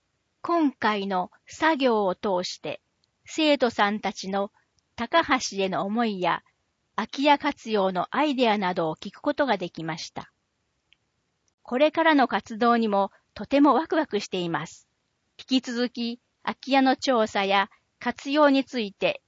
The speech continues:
一緒に活動していきたいと思っています。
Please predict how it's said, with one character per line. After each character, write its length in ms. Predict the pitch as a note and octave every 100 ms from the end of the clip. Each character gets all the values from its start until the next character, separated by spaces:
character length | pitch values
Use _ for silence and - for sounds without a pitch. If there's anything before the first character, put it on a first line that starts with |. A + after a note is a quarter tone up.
| _
一 80 | G#3
緒 220 | - D4+
に 120 | C#4+
活 260 | C#4 C#4 B3
動 220 | C#4 C4+
し 60 | -
て 100 | B3+
い 80 | B3
き 80 |
た 140 | C4 D4+
い 100 | A3+
と 180 | F#3+ -
思 220 | - E3+
っ 40 | G#3
て 180 | _ F3+
い 100 | D#3+
ま 140 | C#3+
す。 200 | - _